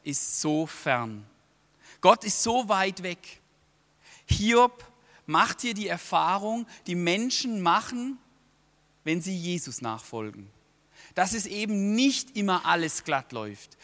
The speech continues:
dass es Brüche gibt im Leben, dass es Situationen gibt im Leben, da werden meine Gebete nicht erhört.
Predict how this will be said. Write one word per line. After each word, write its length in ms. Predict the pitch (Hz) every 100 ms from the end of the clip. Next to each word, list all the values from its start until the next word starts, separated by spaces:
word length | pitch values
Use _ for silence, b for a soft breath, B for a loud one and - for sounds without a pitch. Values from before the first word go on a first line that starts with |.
| B -
dass 160 | 175
es 200 | 214 -
Brüche 460 | - 180 269 240 180
gibt 320 | 151 143 -
im 140 | 127
Leben, 400 | 123 123 117 104 B B B
dass 180 | 170 226
es 160 | 220
Situationen 800 | 247 214 220 202 226 226 254 262
gibt 320 | 208 240 247 233
im 160 | 202
Leben, 580 | 185 190 208 233 262 269 B B _
da 200 | 165 160
werden 300 | 175 220 233
meine 280 | 214 208 185
Gebete 640 | 185 - 185 202 233 226 -
nicht 420 | 170 185 190 -
erhört. 480 | 127 123 117 110